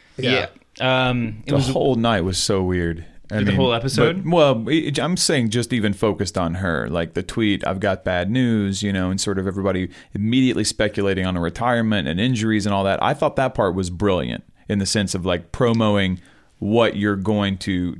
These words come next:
Speaker 3: try to get to on the show, but you better have a payoff for that. And it better be better than Dana Brooke running out.
Speaker 1: Yeah.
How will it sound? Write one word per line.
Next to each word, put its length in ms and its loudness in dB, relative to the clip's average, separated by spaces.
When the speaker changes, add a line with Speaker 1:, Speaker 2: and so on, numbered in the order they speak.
Speaker 3:
try 160 0
to 80 -2
get 260 0
to 140 -2
on 80 -2
the 80 -4
show, 240 0
but 160 -4
you 120 -2
better 340 0
have 140 -2
a 60 -2
payoff 480 -2
for 140 -6
that. 360 -6
And 120 0
it 120 -2
better 220 2
be 140 2
better 220 2
than 180 -2
Dana 240 -2
Brooke 320 -2
running 260 -4
out. 300 -8
Speaker 1:
Yeah. 380 -4